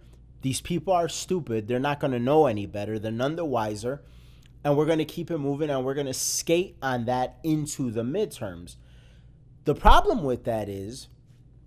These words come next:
is that it's all semantics. Okay, yes, you changed the definition of a recession, and this is what you're running away with.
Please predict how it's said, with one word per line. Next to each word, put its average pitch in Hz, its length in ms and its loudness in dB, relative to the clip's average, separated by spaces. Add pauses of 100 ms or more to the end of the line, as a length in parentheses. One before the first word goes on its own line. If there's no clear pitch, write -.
(560)
is 147 220 0
that 139 340 0
it's 160 220 2
all 196 160 6
semantics. 175 760 -4
Okay, 131 560 0 (140)
yes, 131 400 2
you 143 140 -6
changed 175 580 -6
the 127 100 -4
definition 139 960 -2 (360)
of 131 180 2
a 120 60 -4
recession, 123 560 0
and 110 180 -4
this 123 200 -4
is 120 100 -4
what 113 200 -4
you're 110 100 -4
running 107 300 -2
away 101 300 -4
with. 76 300 -16